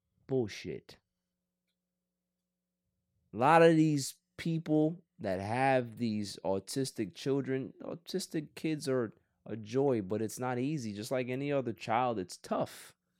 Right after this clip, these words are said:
Raising kids is tough. Raising an autistic child is no different.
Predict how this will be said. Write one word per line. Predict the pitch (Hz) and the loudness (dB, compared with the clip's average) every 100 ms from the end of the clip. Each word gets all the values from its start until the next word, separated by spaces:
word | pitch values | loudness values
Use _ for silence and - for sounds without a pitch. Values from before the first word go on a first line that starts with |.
| _ _ | _ _
Raising | - 196 190 175 | -4 -2 0 -2
kids | - 214 156 | -2 -2 -2
is | 135 - | -6 -4
tough. | - - - - | -4 -4 -4 -8
Raising | - 160 170 | -6 -4 -2
an | 170 | -2
autistic | 165 175 175 147 | -2 -4 -4 -4
child | 160 151 135 | 0 0 0
is | 123 | -2
no | 131 | -4
different. | 98 143 - 170 | -2 -4 -4 -10